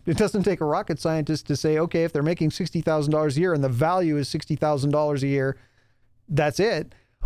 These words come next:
But what it says is that there's value there that you can sell. So loss after loss after loss after loss is not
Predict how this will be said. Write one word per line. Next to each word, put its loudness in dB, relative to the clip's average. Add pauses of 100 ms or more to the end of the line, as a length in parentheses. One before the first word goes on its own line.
But 0
what 2
it -4
says -2
is -2 (460)
that 0
there's 2
value 0
there 0 (880)
that 2
you 2
can 0
sell. -2 (880)
So 0
loss 0
after -2
loss 0
after 0
loss 0
after -2
loss -2 (220)
is 2
not 0